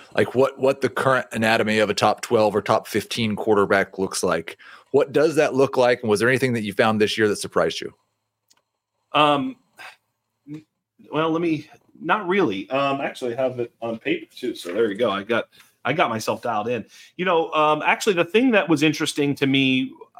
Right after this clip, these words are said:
Speaker 2: I felt like, is, like, something that might actually disqualify a quarterback, like, uh, completion percentage at the college level,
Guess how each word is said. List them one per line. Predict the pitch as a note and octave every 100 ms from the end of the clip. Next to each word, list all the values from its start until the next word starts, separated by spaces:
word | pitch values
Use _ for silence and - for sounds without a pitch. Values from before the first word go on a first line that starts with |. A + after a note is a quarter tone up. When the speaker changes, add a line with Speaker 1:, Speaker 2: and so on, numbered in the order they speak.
| - -
Speaker 2:
I | D3+
felt | C#3+ C#3+ A2+
like, | A#2+ A#2
is, | C3 A#2+
like, | A#2+ - _ _
something | - F#3 G3 F#3+
that | D#3 B2+
might | C3 C3
actually | B2+ A#2+ C3+ B2+ A#2+ A2 A2 G#2+
disqualify | D3 D#3 - - B2+ C#3 C#3+ C3+ C#3
a | C3+
quarterback, | - C#3+ C#3+ C#3+ C#3 D3 D3 _ _ _ _ A#2
like, | B2 A#2 A2+ _ B2+
uh, | B2 A#2 A2+ A2+ -
completion | D3 A#2+ D3 C#3+ C#3+ B2+
percentage | B2+ - C#3 C#3 B2
at | A#2
the |
college | A2+ B2 B2+ B2
level, | C#3 C#3+ D#3 D#3+